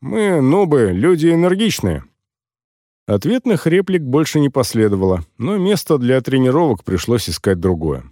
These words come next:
К счастью, соседняя скала была всего в сотне метров и выглядела даже удобнее для тех упражнений, которые я задумал. Вот только едва я попытался приступить к ним, как у меня возникли неприятные ощущения.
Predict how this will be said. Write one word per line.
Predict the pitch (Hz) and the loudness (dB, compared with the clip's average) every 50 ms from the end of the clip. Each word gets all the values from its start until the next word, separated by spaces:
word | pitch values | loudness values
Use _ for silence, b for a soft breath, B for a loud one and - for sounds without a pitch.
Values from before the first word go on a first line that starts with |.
| _ _ _ _ _ _ _ _ | _ _ _ _ _ _ _ _
К | - - | -14 -6
счастью, | 226 262 233 - - - 185 156 120 | -4 -2 -2 -2 0 0 2 2 2
соседняя | - - 147 127 - - 202 208 175 151 131 | 0 0 0 0 0 0 -2 0 0 0 0
скала | - - - 143 151 175 170 | 0 0 0 2 2 2 2
была | 143 127 135 143 139 127 | 2 2 2 2 2 0
всего | - - - 147 156 160 | 0 -2 0 0 2 2
в | 127 - | 0 0
сотне | - - 165 160 156 151 156 | 0 -2 0 0 2 0 2
метров | 175 196 190 - - 101 - - _ _ _ _ _ _ _ _ _ | 2 0 0 0 -2 -2 -4 -4 _ _ _ _ _ _ _ _ _
и | 139 139 | 0 0
выглядела | 143 139 143 185 220 185 190 175 165 147 147 135 127 120 | 0 2 2 0 0 2 2 2 2 2 2 2 2 2
даже | 113 147 175 156 156 202 | 2 2 2 2 2 2
удобнее | 226 214 175 156 120 101 107 104 101 98 | 2 2 2 2 2 2 2 2 2 2
для | 95 101 110 98 | 2 2 0 2
тех | - - 113 92 | 0 -2 -2 -2
упражнений, | - - 127 135 131 127 165 185 175 135 104 87 | -2 0 0 2 2 2 2 2 2 2 0 0
которые | - 101 98 - 131 127 123 113 107 101 | 0 0 0 2 2 2 2 2 2 2
я | 107 107 | 2 2
задумал. | 101 98 107 104 98 98 92 78 71 64 - _ _ _ _ _ _ _ _ _ _ _ _ _ | 2 2 0 0 2 0 0 -2 -4 -8 -14 _ _ _ _ _ _ _ _ _ _ _ _ _
Вот | 101 101 107 - _ | -4 -4 -4 -4 _
только | - 233 220 - - | -6 -6 -4 -4 -2
едва | 185 185 175 170 185 190 185 | -2 -2 0 0 2 2 2
я | 180 170 | 2 2
попытался | 156 - 160 - 170 - 175 170 147 - - 156 | 0 0 -2 -4 -2 0 0 0 2 2 0 -2
приступить | - - 170 160 - - - 156 - - 226 214 151 - | 0 0 0 0 0 0 -2 -2 -2 0 0 0 0 -2
к | - - | -2 0
ним, | 107 95 90 85 78 | 0 2 0 0 -2
как | - - 113 - - | -2 -2 -2 -2 -2
у | 151 | -2
меня | 156 165 185 196 | -2 -2 0 0
возникли | 208 214 208 170 175 196 208 - 196 190 | 2 2 2 2 2 2 0 0 0 0
неприятные | 185 185 180 185 170 - 175 180 180 196 190 - - 180 180 180 180 | 2 2 2 0 0 0 0 0 2 0 0 0 0 0 2 2 0
ощущения. | 156 - - - 170 - - - - 127 92 78 67 60 - - | 0 -2 -4 -6 -8 -6 -4 -2 0 0 0 -2 -4 -8 -12 -18